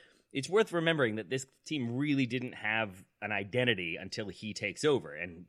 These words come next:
they win the Champions League under Rafa Benitez, but I still think they, they hadn't really put it together in a way that made them seem like they were going to be this consistent competitor the way they are now. And their present identity, their present success, I feel like owes,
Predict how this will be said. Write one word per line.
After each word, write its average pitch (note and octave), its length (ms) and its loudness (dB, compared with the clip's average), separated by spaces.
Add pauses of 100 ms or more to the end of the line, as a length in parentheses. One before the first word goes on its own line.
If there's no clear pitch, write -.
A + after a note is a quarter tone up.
they G#2 160 -2
win G2+ 380 -2
the F#2+ 80 -6
Champions C#3 400 0
League C3+ 160 2
under B2 160 0
Rafa A#2+ 180 0
Benitez, A#2 540 -2
but F#2+ 100 -4
I F2+ 60 -4
still G#2+ 260 -4
think G2+ 360 -8 (420)
they, G#2+ 280 0
they G#2 100 -2
hadn't A2 360 2
really G#2+ 400 -2
put A2 240 -6
it - 80 -14
together A2 440 0
in G2+ 80 -2
a G2 40 -2
way G2+ 160 0
that G2 140 -4
made F#2+ 200 -6
them F#2 120 -8
seem G#2 220 -6
like F2+ 140 -8
they G#2 100 -4
were F#2 100 -6
going F#2+ 200 -8
to G2 60 -8
be F#2+ 140 -8
this F#2+ 200 -8
consistent G2+ 600 -8
competitor G2 440 -6
the F2+ 100 -10
way F2+ 120 -6
they F2+ 120 -4
are F2 120 -4
now. G2 380 2 (480)
And G#2 180 0
their C#3 280 8
present C#3+ 380 0
identity, B2+ 460 0
their A2+ 160 -2
present A2 480 -4 (300)
success, A2+ 640 0
I G2+ 100 0
feel G#2+ 160 -6
like G#2+ 220 -2
owes, G#2+ 480 -2